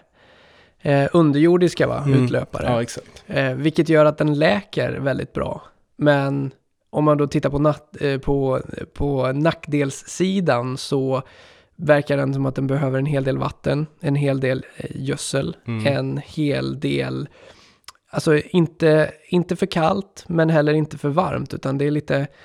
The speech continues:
Speaker 1: den behöver ha lite mellanmjölksväder, lite granna.
Speaker 2: Mm.
Speaker 1: Eh,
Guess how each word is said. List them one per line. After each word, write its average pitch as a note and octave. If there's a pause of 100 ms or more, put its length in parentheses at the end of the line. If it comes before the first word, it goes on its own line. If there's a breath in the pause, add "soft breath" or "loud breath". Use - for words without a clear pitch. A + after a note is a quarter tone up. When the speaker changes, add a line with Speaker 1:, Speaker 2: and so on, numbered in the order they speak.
(120)
Speaker 1:
den D3
behöver E3
ha D#3+
lite D3+
mellanmjölksväder, D3 (140)
lite C#3
granna. C3
Speaker 2:
Mm. A2+ (380 soft breath)
Speaker 1:
Eh, C3